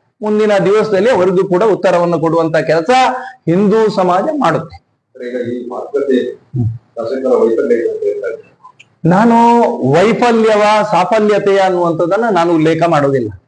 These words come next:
Speaker 1: ಒಬ್ಬ ಜವಾಬ್ದಾರಿಯುತ ಜನಪ್ರತಿನಿಧಿಯಾಗಿ ಅವರು ಮಾಡಿರತಕ್ಕಂತ ಕೆಲಸ ಕಾರ್ಯಗಳು, ಅವರ ಯೋಚನೆಯು ಕೂಡ ಎರಡೂ ಕುಟುಂಬ ಒಂದಾಗಬೇಕು ಅನ್ನುವಂತ ಯೋಚನೆಯಲ್ಲಿ ಆ ಮಾತುಕತೆಗಳು ನಡೆದಿರುವಂತದ್ದು.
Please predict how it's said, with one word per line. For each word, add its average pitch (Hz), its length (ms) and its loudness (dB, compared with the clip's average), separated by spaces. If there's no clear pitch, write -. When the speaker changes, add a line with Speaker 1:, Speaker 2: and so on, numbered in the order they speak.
Speaker 1:
ಒಬ್ಬ 165 200 0
ಜವಾಬ್ದಾರಿಯುತ 226 1080 2
ಜನಪ್ರತಿನಿಧಿಯಾಗಿ 170 1000 0
ಅವರು 262 420 2
ಮಾಡಿರತಕ್ಕಂತ 220 800 0
ಕೆಲಸ 202 260 0
ಕಾರ್ಯಗಳು, 196 400 0
ಅವರ 185 260 2
ಯೋಚನೆಯು 196 580 0
ಕೂಡ 175 220 0
ಎರಡೂ 196 360 2
ಕುಟುಂಬ 202 320 0
ಒಂದಾಗಬೇಕು 170 720 0
ಅನ್ನುವಂತ 160 320 -2
ಯೋಚನೆಯಲ್ಲಿ 180 920 0
ಆ 151 300 4
ಮಾತುಕತೆಗಳು 165 720 0
ನಡೆದಿರುವಂತದ್ದು. 143 880 0